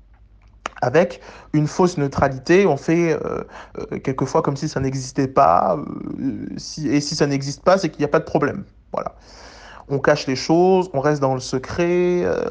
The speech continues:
c'est exactement ce qu'il disait. Voilà. Mais il y a aussi une discrimination active, avec des insultes, des commentaires, des critiques haineuses et des accusations violentes dans les familles,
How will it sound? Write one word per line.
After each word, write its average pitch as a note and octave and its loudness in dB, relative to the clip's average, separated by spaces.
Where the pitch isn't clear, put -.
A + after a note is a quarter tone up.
c'est - -8
exactement D#3+ 0
ce - -8
qu'il D#3+ -4
disait. C#3+ -8
Voilà. - -14
Mais G3+ 6
il F#3+ 4
y - 10
a F3+ 10
aussi G3 6
une C4 6
discrimination F3 2
active, G3+ -2
avec D#3 4
des E3 4
insultes, G3+ 2
des D#3 2
commentaires, F#3+ 4
des D3+ -4
critiques - -6
haineuses F#3 6
et D#3+ 4
des D3+ 4
accusations D#3 2
violentes D#3+ 2
dans D3 2
les D#3 2
familles, G#3+ 2